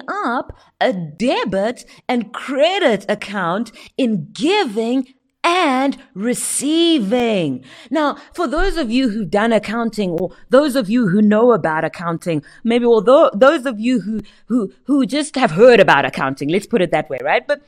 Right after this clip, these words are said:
if you've heard about accounting, there's a, there's a rule called the rule of double entry. And really what the rule of double entry says, it says this, it says, "For every unit of debit,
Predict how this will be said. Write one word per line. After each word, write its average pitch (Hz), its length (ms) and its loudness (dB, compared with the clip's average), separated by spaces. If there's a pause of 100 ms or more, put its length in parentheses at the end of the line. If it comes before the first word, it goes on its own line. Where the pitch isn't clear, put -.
(220)
if 294 140 -6
you've 330 140 0
heard 330 180 -4
about 214 240 -2
accounting, 196 480 -10 (400)
there's 262 180 -2
a, 262 140 0
there's 214 180 -6
a 247 80 2
rule 247 420 -4
called 247 300 -8
the 208 80 -2
rule 226 560 -6
of 175 160 -8
double 202 320 -4
entry. 185 460 -10 (420)
And 285 140 0
really 339 240 -4
what 302 160 -4
the 285 100 -6
rule 285 300 -6
of 208 100 -4
double 233 260 -4
entry 233 360 -8
says, 190 260 -10
it - 300 -8
says 240 260 -10
this, 277 180 -10
it 180 60 -12
says, 233 220 -10
"For - 240 -14
every 359 340 -10
unit 214 840 -8 (320)
of 170 320 -6
debit, 190 640 -4